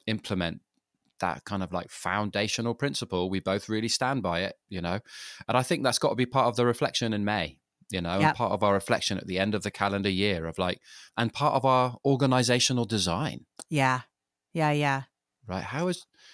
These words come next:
Speaker 1: how, how do those principles really live based upon what we've learned for the first,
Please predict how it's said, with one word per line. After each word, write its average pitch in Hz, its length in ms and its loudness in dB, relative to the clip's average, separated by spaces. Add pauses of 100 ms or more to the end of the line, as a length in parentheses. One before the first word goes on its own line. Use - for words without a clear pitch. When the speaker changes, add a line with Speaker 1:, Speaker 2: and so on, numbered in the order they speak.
(160)
Speaker 1:
how, 147 340 -2
how 139 160 0
do 156 120 -2
those 139 180 -2
principles 107 500 -2
really 101 240 0
live 104 280 0
based 143 240 2
upon 135 260 0
what 113 140 0
we've 110 200 -2
learned 101 340 2
for 92 100 -4
the 87 120 -4
first, - 440 -2